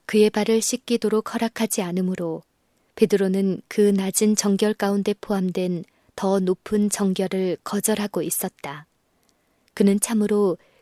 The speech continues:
그의 주님을 거절하고 있었다. 주께서 우리의 정결을 위하여 일하시도록 허락하는 것은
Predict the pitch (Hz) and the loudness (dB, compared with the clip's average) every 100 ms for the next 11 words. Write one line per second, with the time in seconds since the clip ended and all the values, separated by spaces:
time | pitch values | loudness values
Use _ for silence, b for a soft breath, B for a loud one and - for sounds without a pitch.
0 | - 214 202 202 - 208 208 214 214 - | -4 2 2 2 2 4 4 2 0 -2
1 | 190 220 214 190 175 - 190 - 160 - | 0 0 0 -2 -2 -4 -8 -14 -16 -18
2 | _ _ _ _ _ _ - 214 - 196 | _ _ _ _ _ _ -6 -4 0 -2
3 | 202 190 185 175 - 202 202 202 208 - | -2 -2 -2 -6 -4 -2 2 2 2 0
4 | 208 196 214 220 214 180 185 185 190 170 | 2 4 4 4 2 0 -2 -2 -2 -2
5 | 190 208 202 - 202 208 - 233 233 - | 0 0 0 0 -2 -2 -4 -4 -4 -2
6 | 220 208 175 - - 170 160 | -2 -2 -2 -4 -4 -6 -8